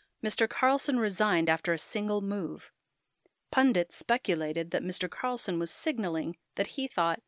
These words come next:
that Mister Niemann had cheated in victory. It is hard to police over-the-board chess matches. In recent years, players have been rumbled receiving coded messages from allies in the audience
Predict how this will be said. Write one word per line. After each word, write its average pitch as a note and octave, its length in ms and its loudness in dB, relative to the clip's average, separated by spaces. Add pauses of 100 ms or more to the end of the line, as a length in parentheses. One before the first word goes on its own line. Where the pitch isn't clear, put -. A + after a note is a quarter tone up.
(160)
that G#3 140 -2
Mister F3 300 0
Niemann E3+ 300 -2
had E3 200 -6
cheated F#3+ 360 -2
in E3 200 0
victory. E3+ 580 -6 (720)
It G#3+ 100 -2
is - 220 0
hard C#4+ 240 2
to - 100 0
police G3 600 -2 (100)
over-the-board F3 680 0
chess - 320 2
matches. D3+ 540 -6 (760)
In G#3+ 120 0
recent C4+ 360 2
years, D#3 360 -2
players B3 420 4
have A3+ 140 0
been G#3+ 180 2
rumbled G#3 440 0
receiving F3 520 -2
coded F3 380 -2
messages F3 560 -4
from F3 240 -4
allies E3+ 440 -2
in E3+ 100 -2
the E3 120 -2
audience F3 640 -6